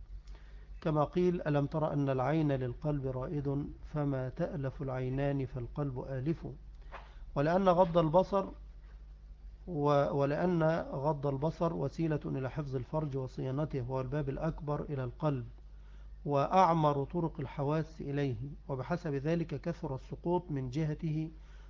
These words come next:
وجب التحذير منه. طيب، احنا عندنا باب فتنة للمتدينين والمتدينات اللي بيغضوا بصرهم،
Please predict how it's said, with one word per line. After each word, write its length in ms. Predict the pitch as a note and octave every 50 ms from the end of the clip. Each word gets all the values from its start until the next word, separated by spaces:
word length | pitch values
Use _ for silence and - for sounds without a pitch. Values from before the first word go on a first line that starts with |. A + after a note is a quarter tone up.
| - -
وجب 260 | - D#3+ E3+ D#3+ D3 C3+
التحذير 540 | C3 - - A#2 - C#3 C3 C#3+ D3+ D3
منه. 400 | C#3 C#3+ D3 D3 C#3 A2+ A2+ C#3+ - - - - - - - - - - - -
طيب، 400 | - F3 F#3 F#3+ F#3+ F#3+ F3+ F3+
احنا 240 | - D#3 D#3+ F#3 F3+
عندنا 340 | E3+ F3+ F3 D#3+ A3 A3 G#3+
باب 200 | G3 G#3 G#3+ F3+
فتنة 380 | - - G#3 G#3 - - F3+ E3
للمتدينين 1000 | D3 D3 C#3 C3+ C#3 C#3 - C#3+ C3 C3 C#3 C3+ C3+ C3+ C#3 C#3+ D3+ E3 E3+ D#3
والمتدينات 1500 | D3 C3+ C3 C3 C3+ C#3+ D#3 F3 E3+ E3+ E3 D3 C3+ B2 D3 D#3 D#3+ C#3+ C3+ C3+ C#3+ C#3 C#3 D3 D3+ D#3+ E3+ F3 F3 - - - - - - - - - - - - - - - - -
اللي 180 | D3+ D3 C#3+ C#3
بيغضوا 500 | C3+ C#3 C3+ B2 D3+ E3+ D#3 C3+ C#3+ C#3
بصرهم، 560 | C3+ B2+ - - D3+ C#3+ C3 B2 A2+ A#2+